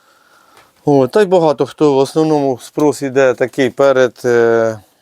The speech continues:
святом, перед Паскою було. Але, але, але, але, треба працювати і...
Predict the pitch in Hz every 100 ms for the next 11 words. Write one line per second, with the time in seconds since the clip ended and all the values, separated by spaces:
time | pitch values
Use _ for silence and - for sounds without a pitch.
0 | - - _ _ _ - 107 104 151 151
1 | 131 120 127 123 110 202 208 - 170 151
2 | 151 147 - - - _ _ - 135 160
3 | 170 147 156 180 185 165 127 131 143 156
4 | 139 139 139 135 165 233 240 - 170 165
5 | 156 160 - 185 185 226 254 214 220 202
6 | 208 - _ _ 180 185 190 170 160 156
7 | 151